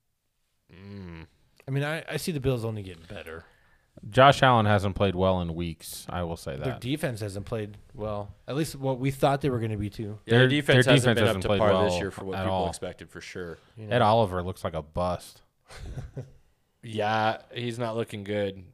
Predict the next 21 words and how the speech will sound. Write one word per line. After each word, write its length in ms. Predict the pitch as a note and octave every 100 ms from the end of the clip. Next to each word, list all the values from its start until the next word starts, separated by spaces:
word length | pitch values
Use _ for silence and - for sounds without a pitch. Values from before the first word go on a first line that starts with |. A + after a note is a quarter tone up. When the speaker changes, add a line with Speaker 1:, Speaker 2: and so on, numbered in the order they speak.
| _
Speaker 1:
And 340 | B2+ B2 A2+
on 80 | G#2+
the 120 | A2+
other 160 | A2+ D3
side 240 | C3+ A2+
of 40 | G#2+
the 60 |
ball, 560 | G2 G#2 G#2+ A2 G#2+ - _
the 120 | A2+
Patriots, 560 | G#2+ B2 A#2+ B2 A2+ G2
for 220 | - G#2+
a 60 |
second 340 | G2+ C3 C3+ A#2
game 220 | F#2+ G2
this 160 | G2+ -
season, 280 | G#2 G#2
were 100 | G#2
one 220 | F#2+ G#2 G2+
play 380 | A2+ G#2 G2
away 480 | G2 F#2+ G2+ G2+ G2
from 600 | F#2+ - F#2+ F#2 F2 F2